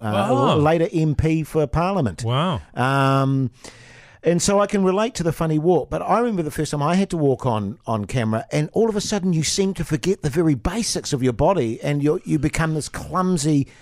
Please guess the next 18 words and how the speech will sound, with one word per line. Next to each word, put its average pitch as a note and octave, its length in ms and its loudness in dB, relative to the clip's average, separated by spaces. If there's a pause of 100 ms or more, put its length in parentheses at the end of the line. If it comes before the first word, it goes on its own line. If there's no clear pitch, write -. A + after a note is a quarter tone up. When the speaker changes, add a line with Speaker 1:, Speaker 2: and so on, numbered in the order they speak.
(200)
Speaker 1:
and F3+ 100 2
I, G3 100 -4
I F#3+ 60 2
don't A3+ 200 0
know G#3 100 0
what G#3+ 160 0
that F#3+ 120 2
is. A3 380 -2
Um, C3+ 300 0
some F#3+ 220 -2
would D#3+ 100 -4
call D3 180 -2
it - 100 -16
camera D#3+ 340 -2
fright. A#3+ 400 -4 (120)
Speaker 2:
Yes. A#2+ 400 -4
Speaker 1:
Um, D3+ 600 2 (500)
but E3 360 -2